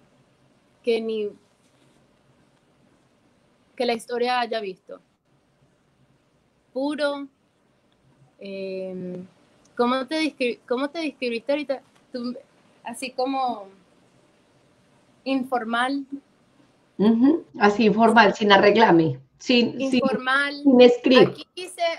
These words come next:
Speaker 1: hoy lo mejor que soy. Y yo soy así.
Speaker 2: <laughs>
Speaker 1: Y lo hice por ti.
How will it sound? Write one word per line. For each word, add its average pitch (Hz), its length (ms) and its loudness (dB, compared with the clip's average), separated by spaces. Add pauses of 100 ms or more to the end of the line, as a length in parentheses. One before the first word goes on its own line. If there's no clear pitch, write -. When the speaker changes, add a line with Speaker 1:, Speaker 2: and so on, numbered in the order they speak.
(120)
Speaker 1:
hoy 349 400 -8 (160)
lo 262 140 -14
mejor 254 360 -16
que 269 140 -18
soy. - 280 -20 (680)
Y 254 140 -6
yo 285 140 -6
soy 277 220 -6
así. 269 360 -6 (140)
Speaker 2:
<laughs> 135 180 -6 (520)
Speaker 1:
Y 269 100 -6
lo 269 180 -2
hice 320 380 -10
por 247 220 -12
ti. 190 320 -18